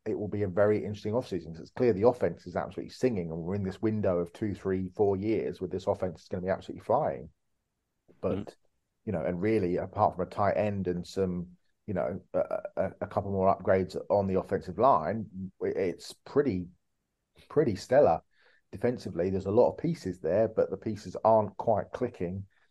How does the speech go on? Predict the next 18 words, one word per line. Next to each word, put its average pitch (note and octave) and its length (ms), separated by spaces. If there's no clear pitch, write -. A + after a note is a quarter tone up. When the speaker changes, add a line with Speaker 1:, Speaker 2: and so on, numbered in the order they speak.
Speaker 1:
um, G2 380
and G2+ 120
it's G#2 80
having A2+ 200
a G2 60
real A2 140
effect. - 520
Uh, C#2 360
and A2+ 100
I G#2+ 60
don't A2 180
know G2 100
whether G#2 160
that's - 160
because A2+ 280
Byron F2+ 400
is F2 100
out F#2 320